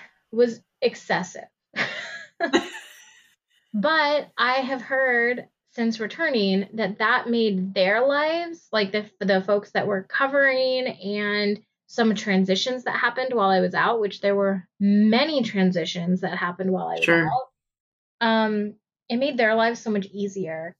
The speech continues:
Speaker 1: because of how clear I was and, and yeah, so I think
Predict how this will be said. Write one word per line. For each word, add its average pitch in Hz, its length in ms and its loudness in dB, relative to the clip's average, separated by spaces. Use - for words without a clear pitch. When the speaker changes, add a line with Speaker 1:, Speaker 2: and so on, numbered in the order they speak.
Speaker 1:
because 311 320 0
of 320 80 0
how 285 140 2
clear 226 760 2
I 233 120 4
was 254 560 2
and, 202 260 0
and 196 720 2
yeah, 277 360 0
so 247 420 2
I 247 120 2
think 302 460 -2